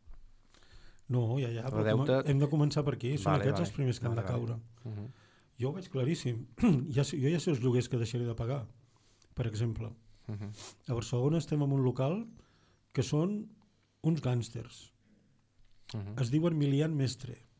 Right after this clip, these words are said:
Speaker 2: Però no són pas una multinacional, per exemple.
Speaker 1: Milian Mestre.
Speaker 2: No és pas una multinacional, o
Speaker 1: És
Speaker 2: sí?
Speaker 1: amic personal del Fraga Iribarne, aquesta família.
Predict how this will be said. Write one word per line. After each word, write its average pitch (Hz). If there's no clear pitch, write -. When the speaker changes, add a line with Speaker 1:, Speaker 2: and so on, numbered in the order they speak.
Speaker 2:
Però 101
no 107
són 123
pas 113
una 113
multinacional, 110
per 107
exemple. 127
Speaker 1:
Milian 147
Mestre. 160
Speaker 2:
No 107
és 117
pas 120
una 110
multinacional, 104
o 110
Speaker 1:
És 135
Speaker 2:
sí? 156
Speaker 1:
amic 180
personal 165
del 151
Fraga 160
Iribarne, 127
aquesta 113
família. 113